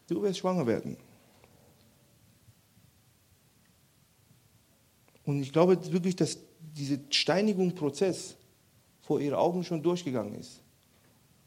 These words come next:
Weil ich komme ja aus dem Iran, das ist ja sehr üb-, üblich, dass man, äh, Leuten aufhängt in, in Plätzen und so, was ganz dramatisch ist. Aber jede, wenn man sagt, Leuten aufhängen,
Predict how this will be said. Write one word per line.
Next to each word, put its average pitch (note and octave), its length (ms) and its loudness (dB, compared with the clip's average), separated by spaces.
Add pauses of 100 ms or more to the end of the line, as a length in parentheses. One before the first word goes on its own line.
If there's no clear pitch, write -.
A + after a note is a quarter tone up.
(520)
Weil C3+ 320 0 (680)
ich D3 100 -6
komme G3 200 0
ja F3+ 60 2
aus C#3+ 100 0
dem C3+ 120 0
Iran, C#3+ 280 4
das C3 160 -2
ist C#3 100 -2
ja C3 120 2
sehr C#3 300 2 (140)
üb-, C3+ 720 -4
üblich, C#3+ 320 -2
dass A#2+ 180 -4
man, A#2+ 240 -2
äh, B2 160 -2
Leuten C3+ 360 0
aufhängt C3+ 400 -2
in, A#2 120 -2
in A#2 160 -4
Plätzen B2 380 -2
und A2 60 -4
so, B2+ 280 -4 (540)
was B2 200 -2
ganz C#3+ 260 -2
dramatisch C3+ 460 0
ist. - 280 -8 (480)
Aber C3+ 200 -2
jede, F3+ 400 2
wenn D#3 120 4
man C#3+ 160 0
sagt, F3 340 0 (240)
Leuten F#3 340 4
aufhängen, D#3+ 600 2